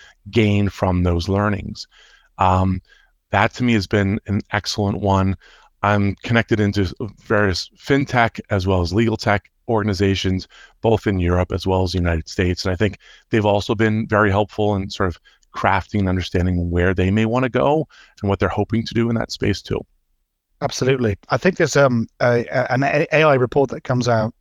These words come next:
Speaker 2: every, annually, is there not? Is it, uh, is it Stanford?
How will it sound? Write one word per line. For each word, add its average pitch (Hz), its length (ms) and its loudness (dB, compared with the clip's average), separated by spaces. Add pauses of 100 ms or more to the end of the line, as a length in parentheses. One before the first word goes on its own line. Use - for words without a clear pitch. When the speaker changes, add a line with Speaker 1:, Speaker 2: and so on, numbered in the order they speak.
Speaker 2:
every, 135 260 -2
annually, 117 540 0
is 131 180 -4
there 104 80 -2
not? 104 340 -2
Is 151 160 -4
it, - 200 -6 (240)
uh, 120 100 -4 (560)
is 135 120 -2
it 151 80 -2
Stanford? 180 600 0